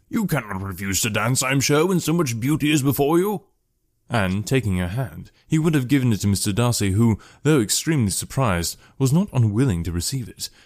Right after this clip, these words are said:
when she instantly drew back, and said with some discomposure to Sir William, "Indeed, sir, I have not the least intention of dancing. I entreat you not to suppose that I move this way in order to beg for a partner." Mister Darcy,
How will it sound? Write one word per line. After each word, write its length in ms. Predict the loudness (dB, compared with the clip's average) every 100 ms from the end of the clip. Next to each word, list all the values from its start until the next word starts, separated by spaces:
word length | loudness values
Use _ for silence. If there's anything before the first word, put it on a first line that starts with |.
| -2
when 140 | 2
she 140 | 2 2
instantly 400 | 2 0 0 0
drew 200 | 2 2
back, 460 | 0 -2 -10 -18 -2
and 200 | 2 2
said 220 | 2 2
with 120 | 0
some 200 | 2 2
discomposure 640 | 2 0 -2 2 2 2 -2
to 100 | -6
Sir 160 | -6
William, 460 | -2 -2 -4 -6 -16 _ _ _ _ _ _ _ _ _
"Indeed, 380 | 2 2 2 0
sir, 460 | 2 2 0 -2 -2
I 180 | 2 2
have 240 | 2 2
not 180 | 2 2
the 100 | 2
least 260 | 2 2
intention 420 | 2 2 2 2 0
of 80 |
dancing. 420 | 2 0 0 -2 -4 -10 -20 _ _ _
I 80 | 0
entreat 320 | 2 2 0
you 80 | 2
not 160 | 2 0
to 60 |
suppose 440 | -6 -6 -2 -2 0
that 100 | 0
I 60 |
move 220 | 2 2 2
this 180 | -2
way 160 | 0 0
in 120 | 0
order 180 | 0 -2
to 120 | -4
beg 280 | -2 -2 -2
for 120 | -4
a 60 | -6
partner." 520 | -4 -6 -6 -10 -10 _ _ _ _ _ _ _ _ _ _
Mister 260 | -2 0 0
Darcy, 480 | 2 2 0 -6